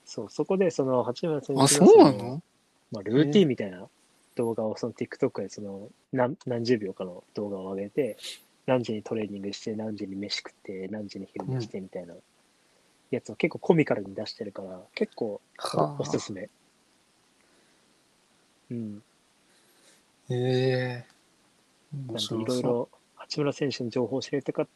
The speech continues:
Speaker 1: たら、多分ニュースよりも八村選手のエスエヌエスを見る方が面白いかもしれない。うん。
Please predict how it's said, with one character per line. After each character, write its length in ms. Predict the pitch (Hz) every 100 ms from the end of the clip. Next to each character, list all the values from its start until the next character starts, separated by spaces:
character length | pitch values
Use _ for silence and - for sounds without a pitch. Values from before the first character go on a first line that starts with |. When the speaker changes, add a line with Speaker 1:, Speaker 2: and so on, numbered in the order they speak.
| _
Speaker 1:
た 80 | 151
ら、 100 | 160
多 120 | -
分 140 | 127 123
ニ 120 | 165
ュ 40 |
ー 40 | 180
ス 180 | -
よ 100 | 165
り 100 | 151
も 80 | 151
八 220 | - -
村 140 | 151 143
選 180 | - 139
手 120 | 143
の 80 | 131
エ 60 |
ス 160 | - 143
エ 80 | 135
ヌ 100 | 139
エ 60 |
ス 120 | - 127
を 40 |
見 80 | 127
る 60 |
方 240 | - 147 143
が 160 | 165
面 140 | 131 113
白 160 | 123
い 40 | 120
か 80 | 135
も 80 |
し 100 | 143
れ 80 | -
な 60 | -
い。 20 | _ _ _ _ _ _ _ _ _ _ _ _ _ _ _ _ _ _ _ _ _ 123
う 40 |
ん。 180 | 110